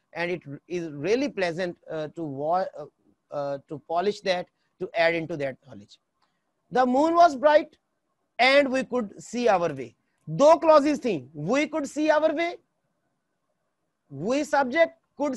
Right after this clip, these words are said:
see verb, the moon subject, was verb, दो सब्जेक्ट वर्ब कॉम्बिनेशन, दो क्लॉजेज। दो क्लॉजेज अगर इंडिपेंडेंट फैन बॉयज से जुड़ी हुई हों,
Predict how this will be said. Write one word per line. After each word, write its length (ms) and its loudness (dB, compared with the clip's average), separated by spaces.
see 160 -2
verb, 280 0
the 200 2
moon 240 2
subject, 480 2
was 360 4
verb, 300 0
दो 480 6
सब्जेक्ट 500 0
वर्ब 240 -2
कॉम्बिनेशन, 600 0
दो 200 2
क्लॉजेज। 540 -8
दो 500 6
क्लॉजेज 680 0
अगर 460 2
इंडिपेंडेंट 960 -2
फैन 380 -2
बॉयज 400 0
से 220 0
जुड़ी 320 -2
हुई 320 -4
हों, 400 0